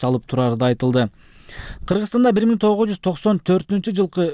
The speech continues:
үлгүдөгү паспорт менен добуш берүүгө уруксат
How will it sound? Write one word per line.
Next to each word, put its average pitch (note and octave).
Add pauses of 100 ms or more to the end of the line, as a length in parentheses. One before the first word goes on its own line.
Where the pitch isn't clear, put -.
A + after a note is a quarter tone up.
үлгүдөгү E3
паспорт D3+
менен C#3+
добуш C#3
берүүгө C#3
уруксат C#3+